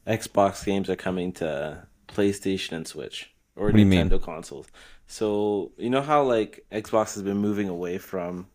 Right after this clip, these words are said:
Speaker 1: their exclusives, like, they're, they're, or they're pretty much saying that, like, they don't want Xbox to be, like, they're not trying to sell consoles anymore, right? That's not, they're, they,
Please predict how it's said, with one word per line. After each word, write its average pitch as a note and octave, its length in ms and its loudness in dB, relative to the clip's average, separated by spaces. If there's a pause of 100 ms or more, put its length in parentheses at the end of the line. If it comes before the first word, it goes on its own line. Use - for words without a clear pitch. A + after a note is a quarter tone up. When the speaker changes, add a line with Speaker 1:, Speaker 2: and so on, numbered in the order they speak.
(220)
Speaker 1:
their G#2 140 2
exclusives, G#2+ 720 -4
like, G#2 120 0
they're, A#2+ 140 2
they're, C3+ 260 2
or C#3+ 120 4
they're D#3 120 2
pretty G3 220 -4
much E3+ 160 2
saying B2+ 300 0
that, A#2 180 -2
like, G2 380 -8 (300)
they C3+ 180 2
don't D3+ 260 2
want A#2 360 0 (160)
Xbox G#2+ 560 -6
to G#2+ 60 -4
be, G2 220 -6
like, F2+ 420 -8 (220)
they're B2+ 140 4
not E3 160 4
trying B2 220 2
to G#2 60 0
sell G2 200 -2
consoles D#2+ 500 -8
anymore, B1+ 400 -14
right? F#2+ 180 -6
That's A2 220 -4
not, A2+ 260 -2
they're, A#2+ 300 2
they, A2 240 0